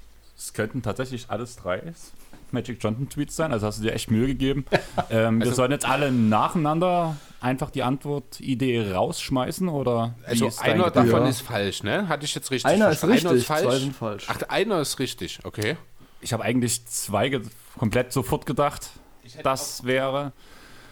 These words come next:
Speaker 1: Magic gewesen. Allerdings würde ich mich da jetzt auf Wiggins festlegen, auf A.
Speaker 3: Ich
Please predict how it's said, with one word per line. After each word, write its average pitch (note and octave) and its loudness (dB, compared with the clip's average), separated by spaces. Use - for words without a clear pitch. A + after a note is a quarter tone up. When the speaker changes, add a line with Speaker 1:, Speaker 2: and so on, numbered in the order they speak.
Speaker 1:
Magic B2+ 0
gewesen. C3 -2
Allerdings B2+ -2
würde A#2 -2
ich B2+ -4
mich C#3 -2
da A#2 0
jetzt A#2 -2
auf A2+ -2
Wiggins A#2 0
festlegen, G2+ -4
auf G2+ -4
A. F#2 -2
Speaker 3:
Ich - -16